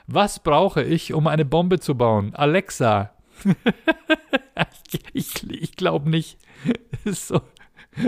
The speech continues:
wenn du eh schon be-, überwacht wirst, oder? Wenn du eh schon beschattet wirst, dann hast du Alexa zu Hause laufen bei deinen geheimen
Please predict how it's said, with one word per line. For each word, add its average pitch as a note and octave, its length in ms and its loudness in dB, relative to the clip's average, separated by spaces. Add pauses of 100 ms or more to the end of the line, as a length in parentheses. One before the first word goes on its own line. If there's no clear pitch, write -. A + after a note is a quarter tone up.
wenn D3+ 140 -4
du D#3+ 100 2
eh D#3+ 140 0
schon D3+ 200 0
be-, D#3 80 -2
überwacht A#2 480 -2
wirst, F#2+ 240 -2
oder? A#2+ 220 0 (340)
Wenn C#3+ 80 -4
du E3 60 2
eh F3 40 0
schon D3+ 160 0
beschattet C3+ 500 -2
wirst, G#2+ 320 -2 (440)
dann - 140 -10
hast B2 180 -2
du C#3+ 60 -4
Alexa G#2 440 -2
zu A2+ 120 -4
Hause G2+ 220 0
laufen G2+ 320 -4
bei G2+ 80 0
deinen G2+ 220 -2
geheimen G2+ 420 -2